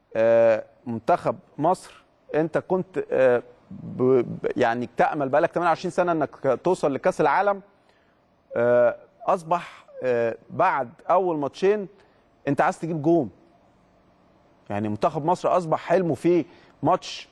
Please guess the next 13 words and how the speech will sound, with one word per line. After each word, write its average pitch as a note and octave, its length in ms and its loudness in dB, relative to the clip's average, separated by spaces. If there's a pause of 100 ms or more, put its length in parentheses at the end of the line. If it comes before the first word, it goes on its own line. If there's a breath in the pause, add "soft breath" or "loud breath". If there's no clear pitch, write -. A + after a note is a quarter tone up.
(160)
آه، A#2 260 0
روسيا G#3 480 2 (800 soft breath)
إن B2+ 300 0
إح-، - 200 -8
طب B2+ 160 -2
نجيب D3 260 2
جون، D3 280 2 (460)
ودي D#3 380 0 (240)
حالة F#3+ 320 -2 (120)
إحباط D3 340 -2
شديدة E3 460 -4 (640 soft breath)
بالنسبة D3+ 520 0
لناس C#3+ 1200 2